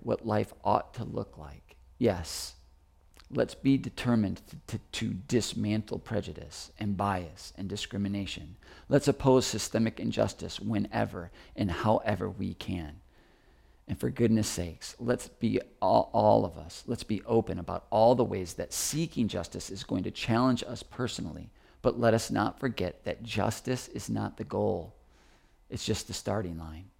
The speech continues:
It's the bare minimum. Grace is the goal. And grace requires sacrifice. God gets justice.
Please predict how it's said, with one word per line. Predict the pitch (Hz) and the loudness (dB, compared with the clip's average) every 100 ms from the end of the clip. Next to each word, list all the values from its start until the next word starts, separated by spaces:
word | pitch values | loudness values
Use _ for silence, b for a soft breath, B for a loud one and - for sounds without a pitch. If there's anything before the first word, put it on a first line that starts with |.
| _ _ _ - | _ _ _ -2
It's | - - | -2 0
the | 107 | -4
bare | 101 101 95 | 0 0 0
minimum. | 95 98 87 87 73 - _ _ _ _ _ - | -4 -6 -8 -10 -14 -20 _ _ _ _ _ -18
Grace | - 104 104 104 - - - | -6 2 2 2 -4 -10 -10
is | 92 | -10
the | - - | -10 -8
goal. | 90 90 80 110 _ _ _ _ _ _ _ - | -4 -4 -4 -12 _ _ _ _ _ _ _ 0
And | 101 107 | 0 0
grace | - 82 101 87 78 - - b b _ | -4 0 2 2 -6 -10 -14 b b _
requires | - - 101 92 87 | -12 -2 0 0 -2
sacrifice. | - 85 80 - - 80 80 - - _ _ _ _ _ _ _ _ _ _ _ _ - | -6 -6 -8 -12 -16 -18 -18 -20 -20 _ _ _ _ _ _ _ _ _ _ _ _ -4
God | - 98 101 104 | 0 2 0 -2
gets | 101 - | -6 -8
justice. | - 85 - - - - | -10 -10 -10 -16 -20 -20